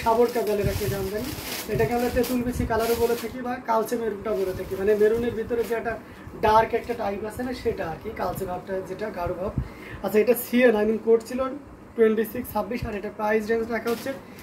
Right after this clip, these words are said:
ষো-, আহ, পনেরো হাজার পাঁচশো করা হয়েছে, যেটা previous টাইমে price ছিল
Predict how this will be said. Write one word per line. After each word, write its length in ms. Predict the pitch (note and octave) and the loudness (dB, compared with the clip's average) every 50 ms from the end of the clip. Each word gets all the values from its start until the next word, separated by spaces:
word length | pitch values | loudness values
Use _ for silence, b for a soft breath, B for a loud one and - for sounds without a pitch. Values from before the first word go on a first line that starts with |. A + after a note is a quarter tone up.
| B B B - - - | B B B -16 -14 -6
ষো-, 300 | - - A#3 A#3+ B3 B3 | 2 4 6 6 4 2
আহ, 340 | - - A#3 G#3+ G3 F#3+ F#3 F#3 - | -6 -8 -8 -2 0 0 0 0 4
পনেরো 260 | A#3 A#3 A#3+ B3 B3 B3 | 4 6 6 8 6 4
হাজার 160 | B3 B3 B3+ B3+ - | 4 4 0 -2 -4
পাঁচশো 220 | G3+ F#3+ - A3 G#3 G#3+ | -6 -6 -6 -6 -4 -4
করা 140 | G3 F#3+ F#3+ | -2 -2 -2
হয়েছে, 220 | F#3+ G3 F#3+ - B3+ C4 - B B B B B B B B - | -2 -4 -4 -6 -8 -8 -8 B B B B B B B B -2
যেটা 160 | - G3+ G3+ G3+ G3+ | -2 -2 0 -2 -2
previous 300 | A3+ A3+ A3 B3 A#3+ - - | -2 2 4 2 2 2 0
টাইমে 240 | B3+ A#3+ A#3 A#3+ A#3 - | -2 0 0 0 0 0
price 220 | - A3 A3 G#3+ - - | 0 2 2 2 2 0
ছিল 120 | A3+ A3 | -4 -6